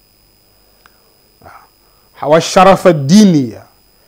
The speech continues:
min xaysu tariquhu tariqu damaani l-haashimiyi l-muayyadi.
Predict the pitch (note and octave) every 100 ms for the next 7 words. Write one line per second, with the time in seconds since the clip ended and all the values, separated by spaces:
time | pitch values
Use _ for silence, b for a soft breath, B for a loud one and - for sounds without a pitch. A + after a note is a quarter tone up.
0 | _ _ _ D3 C#3 - G3 - F#3 F3+
1 | A3 G#3+ G#3 - F#3 E3+ F#3 F#3 F3+ F#3
2 | G3+ G3 D#3+ D#3+ F3 G3 G3 F3+ D#3 F3+
3 | F#3 F#3+ F3 G3 E3 D3 D3 C#3 A#2+ A#2
4 | G2 F#2+